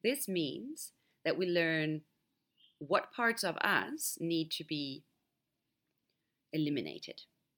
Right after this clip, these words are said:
disappear. But we can't make it go away because actually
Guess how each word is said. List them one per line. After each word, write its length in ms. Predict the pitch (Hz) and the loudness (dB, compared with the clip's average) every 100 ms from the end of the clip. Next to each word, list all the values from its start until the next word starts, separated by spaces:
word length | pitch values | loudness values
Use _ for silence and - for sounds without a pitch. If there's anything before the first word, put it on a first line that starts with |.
| _ _ _ - | _ _ _ -8
disappear. 600 | 151 - - - - - _ _ _ _ _ _ _ _ _ _ _ _ _ _ - - | -2 -2 -4 -10 -12 -14 _ _ _ _ _ _ _ _ _ _ _ _ _ _ -16 -12
But 120 | - | -10
we 80 | 143 | -10
can't 540 | - - 233 98 277 - - _ _ _ _ _ - | -8 -2 0 0 -4 -10 -14 _ _ _ _ _ -2
make 260 | 165 208 | 0 0
it 120 | - - | -4 -2
go 200 | 170 170 | 2 2
away 520 | 113 165 113 214 320 _ | 2 0 -2 -4 -10 _
because 440 | 156 - 156 143 - | -10 -6 -4 -4 0
actually 600 | - - - 139 156 220 | 0 2 -2 0 -2 -4